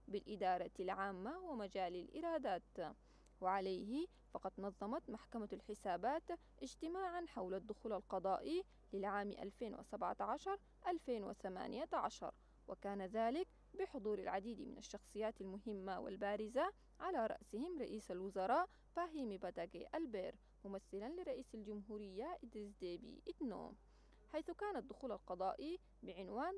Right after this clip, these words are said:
ضبط الميزانية العامة للدولة. وبهذه المناسبة فقد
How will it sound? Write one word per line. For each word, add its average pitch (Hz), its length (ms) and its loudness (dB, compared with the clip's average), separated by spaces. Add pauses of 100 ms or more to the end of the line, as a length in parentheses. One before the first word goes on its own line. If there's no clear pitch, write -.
ضبط 339 220 -6
الميزانية 214 640 -4
العامة 185 600 -2
للدولة. 202 680 -4 (400)
وبهذه 196 640 -4
المناسبة 202 720 0 (260)
فقد 311 220 0